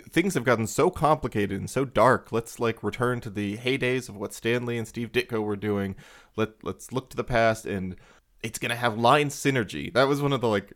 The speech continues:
really interesting parts about this is, like, we're gonna introduce s-, s-, villains from back in the sixties, you know, the, the original college days of Peter Parker, but then we're gonna have it be that they show up now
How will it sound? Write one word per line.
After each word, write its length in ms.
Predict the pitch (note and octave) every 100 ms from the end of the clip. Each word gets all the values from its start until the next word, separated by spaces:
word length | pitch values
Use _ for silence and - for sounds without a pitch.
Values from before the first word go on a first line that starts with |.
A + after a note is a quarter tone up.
| -
really 260 | A2+ G#2+
interesting 320 | G2+ G2+ A2+ A2+
parts 240 | A#2 A2+
about 240 | - A2+
this 220 | - B2+ -
is, 140 | G2
like, 220 | F#2+ F2 _ _ -
we're 120 | A#2
gonna 180 | C3 -
introduce 500 | C#3+ D3 C#3+ C#3+ -
s-, 120 | B2
s-, 180 | - - - _ _ _ -
villains 520 | G#2+ C3+ A#2+ G2 -
from 200 | - G2
back 260 | B2 A#2 -
in 80 |
the 80 | A2+
sixties, 580 | A2 C3 - - F#2+ F#2+
you 60 | G2
know, 180 | F#2 F#2 -
the, 140 | G#2 -
the 120 | G#2+
original 640 | G#2+ C3+ B2+ B2 A2 G#2+ - -
college 460 | - B2 B2+ B2+ A#2+
days 220 | A#2 A2+
of 80 | A2
Peter 200 | A#2 A2
Parker, 460 | G#2 A2 F#2+ G2+ G2 - - _ _ -
but 220 | A2+ -
then 400 | - G2+ G2+ G2 F#2+ _ _
we're 100 | G#2
gonna 160 | G2+ G2
have 200 | G#2 G2+
it 120 | G2
be 220 | G2+ G2+
that 220 | G2+ G2+
they 100 | G#2
show 240 | G#2 - A#2+
up 120 | A#2
now 400 | C3 D#3+ A#2+ G2